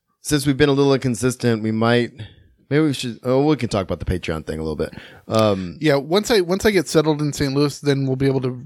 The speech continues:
Speaker 2: be much more regular.
Speaker 1: Yeah.
Speaker 2: And I won't have a job, so, uh, you know, I'll be
Speaker 1: He'll be available.
Speaker 2: Exactly.
Speaker 1: <laughs>
Speaker 2: To spend more, pay, pay more attention to Patreon.
Speaker 1: Okay. Anyway,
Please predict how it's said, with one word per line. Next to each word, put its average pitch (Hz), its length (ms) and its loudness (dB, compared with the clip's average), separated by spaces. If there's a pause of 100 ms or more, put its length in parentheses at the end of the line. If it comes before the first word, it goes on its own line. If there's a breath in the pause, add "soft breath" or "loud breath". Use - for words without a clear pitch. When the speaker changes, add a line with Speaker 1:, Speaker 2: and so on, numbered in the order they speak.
(100)
Speaker 2:
be 131 120 2
much 131 340 2
more 127 140 0
regular. 117 460 -6
Speaker 1:
Yeah. 87 200 -6
Speaker 2:
And 165 160 2
I 160 40 4
won't 151 220 2
have 143 120 2
a 131 60 -6
job, 156 280 0
so, 127 360 2
uh, - 20 2
you 127 160 0
know, 123 80 -4
I'll 120 160 -2
be 120 320 -8 (200)
Speaker 1:
He'll 156 100 -2
be 160 80 4
available. 160 400 0 (120)
Speaker 2:
Exactly. 160 540 -4
Speaker 1:
<laughs> 320 120 2 (260)
Speaker 2:
To 131 200 4
spend 147 280 2
more, 143 260 2 (180)
pay, 156 220 2
pay 160 160 0
more 151 160 2
attention 139 340 -4
to 135 60 -4
Patreon. 120 400 -6 (160)
Speaker 1:
Okay. 202 160 2 (320)
Anyway, 170 320 4